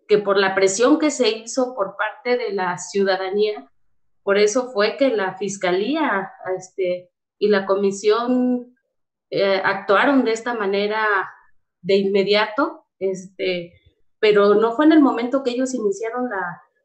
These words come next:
carpeta de investigación, no se dio la búsqueda, se dio hasta después de que hubo ese bloqueo.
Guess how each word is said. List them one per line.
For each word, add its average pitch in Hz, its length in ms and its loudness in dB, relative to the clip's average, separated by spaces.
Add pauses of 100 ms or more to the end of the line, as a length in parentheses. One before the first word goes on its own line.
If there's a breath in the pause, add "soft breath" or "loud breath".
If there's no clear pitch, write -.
carpeta 233 400 0
de 262 60 2
investigación, 202 840 0
no 220 160 0
se 254 120 -2
dio 269 140 0
la 220 140 0
búsqueda, 226 520 -4
se 185 180 -4
dio 208 200 2
hasta 269 240 -2
después 226 400 -6
de 262 160 -10
que 214 80 -8
hubo 208 280 -2
ese 247 300 -4
bloqueo. 202 580 -10